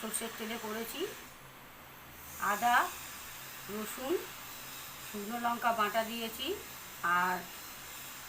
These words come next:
ভাজা মশলা দিয়েছি, জিরে, ধনে আর শুকনো লঙ্কা ভেজে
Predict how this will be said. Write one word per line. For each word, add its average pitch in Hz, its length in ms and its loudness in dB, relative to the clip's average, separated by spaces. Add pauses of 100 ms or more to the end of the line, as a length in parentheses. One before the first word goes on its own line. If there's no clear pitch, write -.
(880)
ভাজা 208 240 4
মশলা 277 380 4
দিয়েছি, 220 380 0 (140)
জিরে, 233 360 2 (800)
ধনে 226 360 2 (360)
আর 190 100 4 (120)
শুকনো 226 300 -2
লঙ্কা 240 440 8 (360)
ভেজে 220 360 0